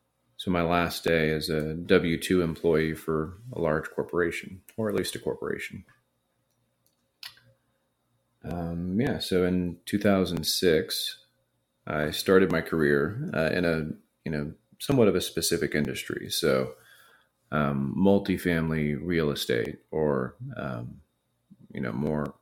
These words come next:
colloquially, uh, apartments, right? So,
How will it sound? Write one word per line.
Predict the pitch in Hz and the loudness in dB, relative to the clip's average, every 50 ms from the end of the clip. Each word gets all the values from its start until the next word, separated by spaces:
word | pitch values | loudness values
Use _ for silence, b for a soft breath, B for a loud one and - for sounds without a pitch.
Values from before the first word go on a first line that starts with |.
| _ _ | _ _
colloquially, | - 82 80 80 73 73 - - - 78 71 62 64 62 60 60 71 85 - _ _ _ _ - | -4 -2 0 0 0 -2 -4 -4 -2 -2 -2 0 -2 -2 -4 -4 -6 -10 -14 _ _ _ _ -14
uh, | 87 76 76 - - - | -12 -12 -12 -14 -12 -10
apartments, | - - 92 - - - - - - - - b b b b b b b b b _ _ _ - | -2 0 0 0 -2 -8 -10 -10 -10 -10 -12 b b b b b b b b b _ _ _ -2
right? | 69 71 73 76 73 - - 143 | 0 0 0 -2 -4 -10 -14 -12
So, | 131 - - 76 69 69 69 67 62 64 - - | -8 -2 0 0 0 0 0 -4 -6 -8 -10 -12